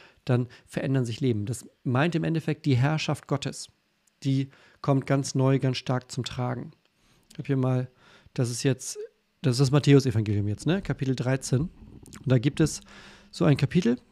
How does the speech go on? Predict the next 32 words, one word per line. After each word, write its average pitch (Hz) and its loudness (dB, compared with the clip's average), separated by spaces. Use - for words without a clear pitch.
Kapitel 107 0
dreizehn. 120 0
Das - 0
hat 123 0
hier 160 6
die 147 6
Überschrift 151 2
Gleichnis 139 4
über 131 4
das 113 0
Reich 110 2
Gottes, 160 2
heißt 131 0
meistens 135 0
irgendwie 127 2
so 117 -2
ähnlich. 117 0
Also 139 0
es 110 -2
sind 127 2
Gleichnis, 165 0
also 110 -2
Bildworte 151 2
über 135 2
das 135 2
Reich 139 0
Gottes. - -2
Und, 147 6
ähm, 143 6
du 139 -2
siehst 151 0
hier 269 0